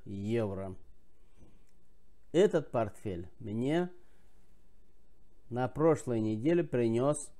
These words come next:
триста девяносто евро, двадцать четыре евроцента. Итак, портфель, который стоит семь тысяч двести девяносто евро, может вам в неделю приносить,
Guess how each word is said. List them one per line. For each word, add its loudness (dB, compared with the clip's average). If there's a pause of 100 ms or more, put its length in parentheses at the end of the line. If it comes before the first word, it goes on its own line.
(200)
триста 0
девяносто 2
евро, 4
двадцать 0
четыре 0
евроцента. 2 (1000)
Итак, 4 (960)
портфель, 8
который 2
стоит 4
семь 4 (340)
тысяч 2
двести 0
девяносто -4
евро, 2
может 2
вам 0
в -2
неделю 4
приносить, 2